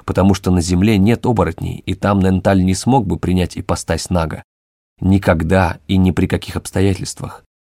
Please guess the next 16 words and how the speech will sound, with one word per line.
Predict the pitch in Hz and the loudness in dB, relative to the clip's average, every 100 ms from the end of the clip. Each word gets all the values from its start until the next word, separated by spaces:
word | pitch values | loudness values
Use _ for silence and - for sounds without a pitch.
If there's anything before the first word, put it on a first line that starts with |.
| _ _ _ | _ _ _
Да | 95 101 | 0 2
и | 101 | 2
Калхар | 110 110 - 175 | 2 0 0 -2
бы | 160 165 | 0 -2
с | - | 0
ним. | 127 87 - - _ _ | 0 0 -4 -14 _ _
Ну | - 98 | -4 -2
как | 95 156 147 | 0 0 0
он | 95 | -2
теперь | 95 110 | -2 -2
сможет | 92 110 120 90 - | -2 0 0 0 -6
от | - | -2
нее | 101 92 | 0 0
отказаться? | - 92 101 87 - - - _ _ _ _ - | -2 -4 -2 -4 -6 -14 -18 _ _ _ _ -8
Послание | 82 - 98 95 90 | -6 2 4 4 2
отразилось, | 95 92 95 117 107 - | 2 0 2 2 2 -4